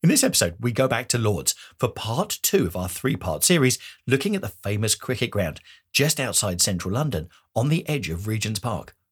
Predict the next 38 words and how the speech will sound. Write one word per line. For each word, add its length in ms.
over 240
at 80
St 180
John's 300
Wood. 220
Don't 160
forget 240
to 60
visit 320
and 80
subscribe 400
to 100
our 80
YouTube 380
channel, 320
London 280
Visited, 460
to 80
see 180
videos 380
covering 320
this 140
place 280
and 240
so 160
many 160
others 180
across 260
London. 360
Also, 360
if 80
you 60
love 140
the 80
podcast 520
and 80
the 60
channel, 400